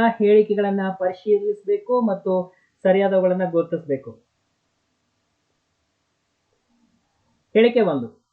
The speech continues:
ಗಾಂಧೀಜಿಯವರು ಹತ್ತೊಂಬತ್ತು ನೂರ ಇಪ್ಪತ್ತರಲ್ಲಿ ಸ್ವರಾಜ್ಯ ಸಾಧನೆಗಾಗಿ ಅಸಹಕಾರ ಚಳುವಳಿಯನ್ನ ಆರಂಭಿಸಿದ್ರು. ಇನ್ನ ಎರಡು, ಹತ್ತೊಂಬತ್ತು ನೂರ ಇಪ್ಪತ್ತೊಂದರಲ್ಲಿ ನಡೆದಂತಹ ಚೌರಿ ಚೌರ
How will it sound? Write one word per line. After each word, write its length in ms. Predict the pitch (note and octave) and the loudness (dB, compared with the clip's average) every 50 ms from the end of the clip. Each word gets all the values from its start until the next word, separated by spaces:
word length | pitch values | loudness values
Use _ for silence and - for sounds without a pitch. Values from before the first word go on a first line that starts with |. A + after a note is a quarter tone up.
| _ _ _ _ _ - | _ _ _ _ _ -8
ಗಾಂಧೀಜಿಯವರು 880 | C3+ F3+ G#3+ B3+ C4+ D4+ C#4+ A3+ A#3+ G#3 E3+ C3+ B2+ C3+ D#3 G#3 C4 C#4+ | -2 0 0 2 2 0 -2 2 2 2 2 2 0 2 2 4 4 2
ಹತ್ತೊಂಬತ್ತು 600 | D4 - - - F#3+ F#3 - B3+ B3 B3+ A#3 B3 | 0 -4 -10 -6 -6 -2 -2 0 0 0 0 0
ನೂರ 100 | A#3+ A#3 | 0 0
ಇಪ್ಪತ್ತರಲ್ಲಿ 680 | A3+ - - A#3 - - A3 A3 G#3+ G#3+ A3 B3 B3+ | 0 0 -2 -6 -4 -2 -2 0 4 4 4 2 2
ಸ್ವರಾಜ್ಯ 560 | A#3 - - E3+ E3+ G3 A3+ B3+ A#3 A3+ B3+ A#3+ | -4 -8 -6 -2 0 2 2 0 2 0 0 -2
ಸಾಧನೆಗಾಗಿ 840 | A#3 - A3+ A3 G#3+ G3+ G#3 G#3 G3 G#3 G3+ G3+ G3+ F#3+ F#3+ G3+ A3 A3 - _ _ _ _ - F#3 A#3+ | -2 -4 -6 -6 -6 -6 -8 -8 -6 -4 -4 -4 -4 -4 -6 -6 -6 -8 -12 _ _ _ _ 0 2 2
ಅಸಹಕಾರ 600 | C4 B3+ - A#3 G#3+ A3+ A3 - A3+ A3 G#3+ G#3+ | 2 2 0 0 0 0 0 -2 -2 -2 0 -2
ಚಳುವಳಿಯನ್ನ 520 | G#3+ G#3+ G#3 G3+ F#3+ F#3+ F#3 F#3 F#3 F#3 F3+ E3+ | -2 -2 -2 -2 0 0 0 0 0 0 -4 -6
ಆರಂಭಿಸಿದ್ರು. 720 | E3 D#3+ E3 E3 D3+ D3 - - C#3 D#3+ G3+ A3 - - _ _ _ _ _ _ _ _ _ _ - | -6 -6 -6 -6 -6 -8 -12 -12 -10 -6 -6 -6 -6 -8 _ _ _ _ _ _ _ _ _ _ -10
ಇನ್ನ 140 | D3+ D#3 D#3+ D#3 D#3 D3+ - _ C#3 C#3 D#3 | -6 -4 -2 -2 -2 -4 -6 _ -10 -4 0
ಎರಡು, 340 | F#3+ A#3+ B3+ G#3+ F3+ G3+ G#3 - _ _ _ _ _ _ _ - | 2 2 4 4 2 0 0 -4 _ _ _ _ _ _ _ -8
ಹತ್ತೊಂಬತ್ತು 400 | G3 F#3+ - B3 B3 B3 A#3 - | -8 -4 -4 -2 -2 -2 0 0
ನೂರ 120 | A3+ A#3+ A#3 | 2 4 4
ಇಪ್ಪತ್ತೊಂದರಲ್ಲಿ 1400 | G#3+ G3 F3+ - G3+ F#3 - D#3+ D3 D3+ F3+ G#3 B3 C4 G#3 F3 D3 C#3 C3 D#3 A3 A#3+ F3 F3 A3+ A3+ _ _ _ _ _ | 2 2 0 -2 -4 -4 -4 -6 -2 0 0 2 2 2 2 2 2 0 0 0 0 0 0 0 -2 -6 _ _ _ _ _
ನಡೆದಂತಹ 640 | - F3 F3+ G3+ G#3 G#3+ G#3 - G#3 F#3 F#3+ G3+ G#3 | -6 -4 -2 0 0 0 0 0 -4 -4 -2 -2 -4
ಚೌರಿ 480 | G#3 G#3 - F#3+ F#3 G3 A3 B3 C4 A#3+ | -4 -4 2 2 6 6 6 4 4 -2
ಚೌರ 280 | A3+ A#3 A3 G#3+ G#3+ | -2 0 0 2 2